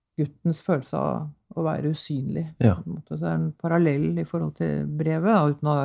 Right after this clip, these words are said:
Speaker 1: jeg vet jo ingenting om hen <laughs> som har
Speaker 2: Mm.
Speaker 1: skrevet inn, men
Speaker 2: Så han er skamfull, eller hun er skamfull, hun også?
Speaker 1: Eh, så det er
Speaker 2: Er det litt det som skjer, hvis kan vi si at er, er det lille Karl Ove som, som sier, eh, som spør,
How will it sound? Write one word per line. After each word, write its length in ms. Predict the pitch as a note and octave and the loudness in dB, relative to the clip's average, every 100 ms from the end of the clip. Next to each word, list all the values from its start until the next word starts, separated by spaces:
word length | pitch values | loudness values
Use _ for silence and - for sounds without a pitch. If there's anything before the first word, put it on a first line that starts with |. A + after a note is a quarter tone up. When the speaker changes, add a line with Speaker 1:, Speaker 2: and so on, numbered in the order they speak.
| C3+ | 0
Speaker 1:
jeg 120 | C#3+ | -2
vet 200 | C#3 C3+ | -4 -6
jo 160 | - B2+ | -6 -2
ingenting 320 | C#3+ C#3 D3 | -2 0 2
om 60 | D#3 | 4
hen 240 | D3+ D#3+ D3+ - - | 4 4 2 -4 -12
<laughs> 300 | - - - | -14 -20 -4
som 80 | A#2+ | 2
har 80 | A2 | 2
Speaker 2:
Mm. 40 | |
Speaker 1:
skrevet 320 | G2+ F#3 D#3 A3 | 6 6 6 6
inn, 140 | B3 G#3 | 8 8
men 140 | F3 E3+ E3+ D#3 _ _ | 6 2 0 -4 _ _
Speaker 2:
Så 140 | - | 2
han 120 | B2+ | 4
er 20 | B2+ | 4
skamfull, 360 | C3+ A2 B2+ | 4 4 6
eller 160 | B2+ B2 | 8 10
hun 80 | C3 | 8
er 40 | |
skamfull, 300 | B2+ A2+ C3 A#2 | 4 4 6 6
hun 80 | A#2 | 4
også? 100 | D3 _ _ _ _ - - - | 0 _ _ _ _ -12 -10 0
Speaker 1:
Eh, 1300 | E3 E3+ F3 E3+ E3 D#3+ D#3+ C#3 D3 _ - - - | 4 6 6 4 2 2 0 -4 -10 _ -16 -8 -8
så 180 | - F#3 | -6 2
det 80 | F#3+ | 4
er 200 | F#3 F#3 E3 - - _ _ _ _ _ _ _ _ _ - | 6 4 2 -8 -20 _ _ _ _ _ _ _ _ _ 4
Speaker 2:
Er 60 | C3 | 6
det 80 | D3+ | 10
litt 80 | C#3 | 8
det 40 | |
som 120 | C3 E3 | 8 10
skjer, 160 | D#3 | 12
hvis 100 | D3 | 12
kan 100 | E3 | 10
vi 80 | D#3 | 10
si 120 | - | 10
at 60 | D3 | 10
er, 180 | D3 C#3+ - | 10 8 8
er 160 | C3 | 10
det 120 | C#3+ D#3+ D#3+ D3 - - | 12 12 10 8 0 4
lille 160 | C#3+ A#2+ | 10 10
Karl 160 | C3+ D3 | 12 12
Ove 220 | B2 A2 | 12 10
som, 240 | C3+ C#3 C3 - _ _ _ _ _ - | 10 10 8 4 _ _ _ _ _ -6
som 140 | - | 4
sier, 800 | D3 - D3 B2 A2+ B2 C3 C3+ A#2+ _ - | 4 8 10 12 12 12 12 10 6 _ 2
eh, 420 | A#2+ A#2 A#2 A#2 | 6 8 8 6
som 160 | A#2 C3+ | 6 4
spør, 500 | - - - A2+ B2 | 2 0 12 12 12